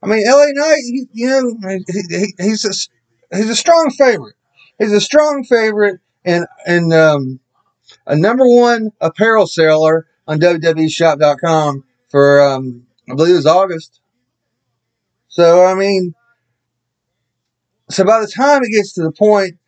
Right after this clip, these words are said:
for the WrestleMania match against whoever, it's like there's no telling who's gonna be in that match other than, um,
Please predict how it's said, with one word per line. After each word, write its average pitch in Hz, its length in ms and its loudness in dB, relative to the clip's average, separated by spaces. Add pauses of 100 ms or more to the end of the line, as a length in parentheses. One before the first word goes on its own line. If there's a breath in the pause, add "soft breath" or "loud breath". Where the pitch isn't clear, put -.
(300)
for 175 180 2
the 147 300 2
WrestleMania 190 600 0
match 175 480 -2 (120)
against 147 400 -6
whoever, 190 640 2 (360)
it's 165 120 -6
like 170 120 0
there's 190 160 0
no 180 120 0
telling 156 340 -2
who's 143 180 -2
gonna 143 180 -2
be 139 140 2
in 139 80 0
that 135 120 -2
match 139 480 -2 (720)
other 156 240 2
than, 151 280 -2
um, 143 440 -2